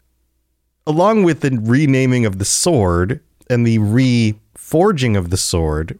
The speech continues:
we kinda have this moment where I think that this is supposed to be analogous for the reforging of Turin. He's in a safe place. He's been through some tragedy. He's,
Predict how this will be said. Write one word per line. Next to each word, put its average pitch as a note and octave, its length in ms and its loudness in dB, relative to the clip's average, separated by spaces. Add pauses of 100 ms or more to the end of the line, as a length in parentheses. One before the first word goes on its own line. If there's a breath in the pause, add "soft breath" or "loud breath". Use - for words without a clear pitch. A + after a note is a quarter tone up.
we D#3 160 -4
kinda G#3+ 460 0
have F#3 260 0
this E3+ 160 -2
moment G#2 360 0
where A2+ 220 0
I B2+ 80 0
think C#4+ 440 -4
that G3 200 -6
this E3 280 -2
is C#3+ 120 -2
supposed C#3+ 440 -4
to A2+ 80 -6
be B2+ 100 0
analogous A2 640 -2 (380 loud breath)
for A2+ 420 0 (300 soft breath)
the A#2 140 0
reforging A#2+ 840 0
of F2 140 -4
Turin. F#2+ 640 -4 (400)
He's A#2+ 240 -2
in B2+ 120 0
a A2 40 -2
safe A2+ 420 -2
place. F2 580 -4 (320)
He's G2+ 180 -2
been G2+ 220 -2
through G2+ 160 -2
some G2 180 -2
tragedy. F2 600 -4
He's, F#2 280 -4